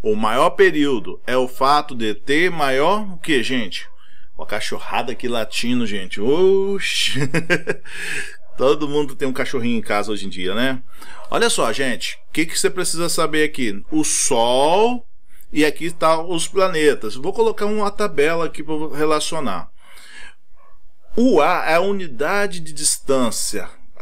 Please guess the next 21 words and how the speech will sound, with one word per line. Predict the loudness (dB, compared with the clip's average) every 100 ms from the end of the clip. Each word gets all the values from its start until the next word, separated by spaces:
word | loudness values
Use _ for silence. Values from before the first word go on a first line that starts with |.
| -8 -8 -12 -4
de | -2 2 2 0 -2 -12 -14 -10 -8 -2
um | 0 2
planeta | 4 4 2 0 0
ao |
Sol. | 0 0 0
Por | 2
exemplo, | 0 0 -2
a | -2
Terra | 0 0 2 0
tem | -2 -2
uma | 0 0 2 2
unidade. | 2 2 2 2 2 -2 -6 -10 -12 -4
Olha | -2
aqui, | -2 0
ó. | -2 0
Vamos | 0 2
pegar | 2 2
aqui | 0 -2
a |
Terra. | -2 -2 0 2 0 -2 -2 -4 -10 -12 -12 -12 -14 -16 -8 0
O | 0